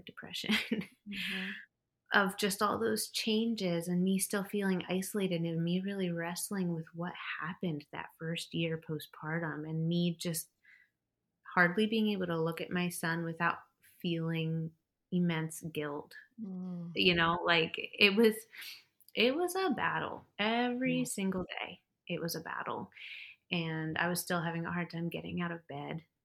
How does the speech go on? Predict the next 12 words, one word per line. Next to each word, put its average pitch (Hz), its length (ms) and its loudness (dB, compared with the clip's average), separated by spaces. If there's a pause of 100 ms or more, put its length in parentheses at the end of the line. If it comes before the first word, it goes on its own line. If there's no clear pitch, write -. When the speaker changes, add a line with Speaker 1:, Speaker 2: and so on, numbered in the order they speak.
Speaker 1:
and 160 140 -4
stuff. - 380 -4
So, 180 340 2
like, 165 340 0 (1800)
it 214 200 4
probably 190 500 8
wasn't 180 460 2
until 170 720 0 (680)
he 180 180 4
was 170 320 0
about 165 560 0 (1800)
three 175 600 0